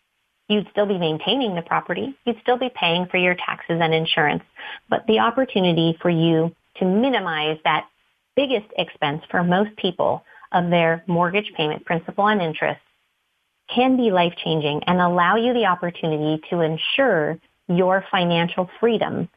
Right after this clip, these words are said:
and your financial well-being for the duration of your life. The reverse mortgage requires no payments to be made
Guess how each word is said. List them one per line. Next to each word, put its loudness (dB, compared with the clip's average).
and 4
your 0
financial 0
well-being 0
for 4
the 4
duration 0
of 2
your 2
life. -2
The -4
reverse 0
mortgage 0
requires 0
no 2
payments 0
to 2
be 2
made -4